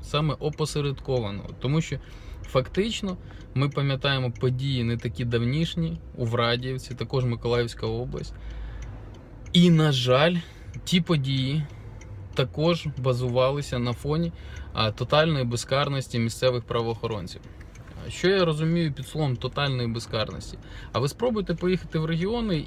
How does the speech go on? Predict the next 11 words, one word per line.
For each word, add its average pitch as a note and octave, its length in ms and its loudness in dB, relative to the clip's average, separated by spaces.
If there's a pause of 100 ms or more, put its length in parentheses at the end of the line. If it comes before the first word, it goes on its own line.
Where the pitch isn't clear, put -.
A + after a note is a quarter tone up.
і E3 260 0 (720)
зареєструвати E3 720 2
якийсь E3 380 0
матеріал D3 480 2
відносно C3 500 0
співробітника A#2 840 0
поліції, A#2+ 540 -2
на G#2+ 100 -2
той A2+ 140 -4
момент G#2+ 360 -2
міліції. G2+ 520 -4